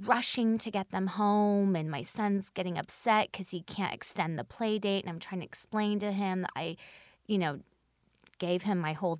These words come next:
day, a day that I really had other things to do, but I sacrificed that for him and his happiness <laughs> to make sure that,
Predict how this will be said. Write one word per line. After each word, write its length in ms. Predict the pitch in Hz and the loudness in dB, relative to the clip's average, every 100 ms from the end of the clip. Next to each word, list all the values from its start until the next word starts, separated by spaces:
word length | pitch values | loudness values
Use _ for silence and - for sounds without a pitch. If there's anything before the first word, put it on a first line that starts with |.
| - | -2
day, 600 | 180 208 254 143 147 151 - | 2 4 4 2 2 -2 -4
a 60 | |
day 260 | 170 175 175 | -4 0 2
that 140 | 170 | 2
I 80 | 160 | 0
really 360 | 160 180 190 190 | 0 2 2 2
had 280 | 165 139 - - | 0 -4 -6 -4
other 240 | 165 170 | -2 -2
things 420 | 160 175 165 170 - | -4 -2 -2 -4 -6
to 100 | 165 | -4
do, 420 | 202 262 220 196 | 0 4 4 4
but 160 | 185 170 | 2 -2
I 120 | 143 | -2
sacrificed 720 | 151 160 156 190 - 147 - | 0 -2 0 -4 -2 -2 -2
that 200 | - - | -2 -4
for 140 | - 175 | -4 -4
him 380 | 175 165 165 170 - - - - | 0 0 0 -4 -12 -20 -16 -4
and 380 | 165 151 147 151 | -2 -2 -4 -6
his 180 | 160 | -4
happiness 760 | 254 302 269 254 277 233 277 262 | 2 2 4 6 8 8 6 0
<laughs> 20 | |
to 140 | 220 202 | 0 2
make 200 | 180 - | 2 2
sure 200 | 190 175 | -2 0
that, 220 | 175 | 0